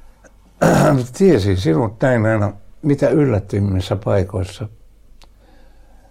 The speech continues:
Jos on siis pyytänyt katsomaan. Ja, ja, ja kerran et pyytänytkään, vaan toit ton Justuksen, Justuksen eräravintolan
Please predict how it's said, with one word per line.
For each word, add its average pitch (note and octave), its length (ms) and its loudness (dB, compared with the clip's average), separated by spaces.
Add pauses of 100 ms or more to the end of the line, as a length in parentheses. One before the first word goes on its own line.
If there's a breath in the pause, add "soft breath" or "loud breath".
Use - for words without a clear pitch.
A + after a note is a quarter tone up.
(220 soft breath)
Jos F3 340 2
on D3 140 2
siis B2 160 -2
pyytänyt G#2 920 0
katsomaan. G#2+ 520 -2 (380 loud breath)
Ja, - 200 0
ja, D#3+ 200 4
ja E3 260 2 (800)
kerran C3+ 500 0 (100)
et F3+ 240 -4
pyytänytkään, A#2+ 800 0
vaan C3+ 220 0
toit D3 440 0 (560 loud breath)
ton C#3 300 0 (160)
Justuksen, A#2 880 0 (760 soft breath)
Justuksen A#2+ 720 0 (260)
eräravintolan G#2 1040 0